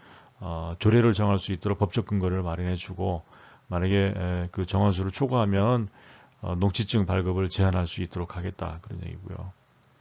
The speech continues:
예, 소유자별로 만약에 공유 지분의 비율과 각자가 취득하려는 농지의 위치를 특정하여 관련 자료를, 어, 도면을, 어, 제출해야 하며 농지위원회 심의도 의무화할 계획이다. 이러면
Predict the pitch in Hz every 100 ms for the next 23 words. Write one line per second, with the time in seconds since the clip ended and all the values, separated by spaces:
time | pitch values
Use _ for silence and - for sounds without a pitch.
0 | _ _ - _ _ _ _ - - -
1 | - 104 104 165 190 170 143 127 104 95
2 | 92 95 95 90 117 127 107 110 107 104
3 | 110 113 101 92 82 90 90 - 113 107
4 | - 117 107 101 98 95 104 101 104 90
5 | 101 - 127 104 - - 120 98 87 82
6 | 80 _ - - _ - 95 104 113 104
7 | 87 98 110 110 117 113 95 - - _
8 | _ - 90 - 107 127 123 104 95 90
9 | 98 90 92 101 - 98 92 87 90 123
10 | 143 - - - - 98 104 101 104 95
11 | 95 101 104 - 107 98 110 - 104 104
12 | 101 95 90 92 85 90 85 101 98 95
13 | 113 104